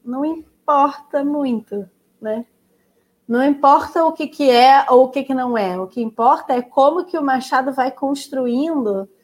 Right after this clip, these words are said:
essa tensão, essa coisa em suspenso, né? Que, que, que convoca a gente a alguma coisa que a gente também não sabe o que que é,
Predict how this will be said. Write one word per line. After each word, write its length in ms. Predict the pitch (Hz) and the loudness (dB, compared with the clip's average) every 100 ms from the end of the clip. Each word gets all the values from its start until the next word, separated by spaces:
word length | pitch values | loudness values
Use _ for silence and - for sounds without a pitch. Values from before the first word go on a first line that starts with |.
| _ _ _ _ - | _ _ _ _ -6
essa 760 | 214 247 247 302 277 269 262 - - | 0 0 0 2 6 6 6 2 2
tensão, 760 | 277 285 294 - 285 269 294 240 | 4 4 0 -2 0 2 2 0
essa 260 | 214 226 240 | -4 -8 -2
coisa 300 | 262 262 277 | 0 2 0
em 100 | 277 | 0
suspenso, 1160 | 285 285 - - 254 277 311 320 - 185 180 _ | -2 -8 -8 -2 0 0 -2 -6 -8 -8 -8 _
né? 300 | 208 208 208 _ _ _ _ _ _ | -10 -10 -10 _ _ _ _ _ _
Que, 500 | - 247 254 262 403 - | -4 0 0 -4 -10 -8
que, 260 | 254 247 _ - | -8 -8 _ -8
que 140 | 262 | -8
convoca 680 | 269 277 269 247 254 294 285 | -2 2 2 4 4 4 2
a 80 | 277 | 2
gente 400 | 247 254 254 277 | 0 -2 -2 2
a 40 | |
alguma 340 | 262 254 277 | 2 2 -2
coisa 260 | 277 277 277 | 2 2 2
que 60 | 294 | -2
a 40 | |
gente 180 | 269 - | -4 -4
também 180 | 269 285 | -4 -4
não 60 | |
sabe 240 | 277 285 277 | -2 -2 -2
o 40 | |
que 80 | 294 | -10
que 160 | - 302 | -4 0
é, 340 | 240 226 | 2 0